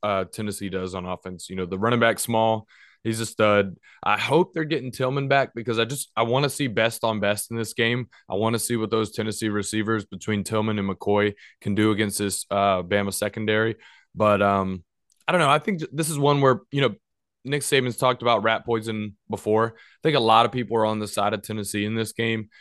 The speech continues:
So I think this is just that moment where Alabama remains, um, Alabama. They still play Mississippi State later. They still play Ole Miss later. Um, so there are potential, um, slip-ups on the radar still for Alabama.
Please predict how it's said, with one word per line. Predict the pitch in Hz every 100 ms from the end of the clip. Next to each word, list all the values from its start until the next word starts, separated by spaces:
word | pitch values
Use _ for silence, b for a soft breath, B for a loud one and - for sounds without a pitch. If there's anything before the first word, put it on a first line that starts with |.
| b
So | - 110
I | 110
think | 139 127
this | 135 120
is | 117
just | 101 107
that | 104 92
moment | 104 104 95
where | 104 101 98
Alabama | 90 104 95 101 101 98
remains, | 98 101 101 98 95 b b b
um, | 92 92 92 92
Alabama. | - 107 95 101 98 98
They | 117 123
still | - 160
play | 160 165
Mississippi | 143 143 - 143
State | 139 - 139 -
later. | 139 139 139 139 -
They | 110
still | - 131
play | 127 139
Ole | - 131
Miss | 127 123 127 123
later. | 123 123 127 b b b
Um, | 104 107 101
so | -
there | 104 123 98
are | 117
potential, | 113 110 123 117 117 110 101 b b -
um, | 104 104 101 95 95
slip-ups | - 123 120 104 - - -
on | 110 110
the |
radar | 98 107 101 95
still | - 92
for | 92
Alabama. | 76 95 92 95 95